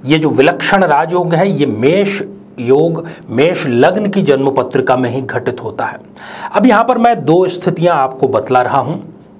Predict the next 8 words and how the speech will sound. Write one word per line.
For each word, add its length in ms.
जब 240
जब 280
ये 160
योग 580
घटित 380
होगा। 280
मेष 420
लग्न, 420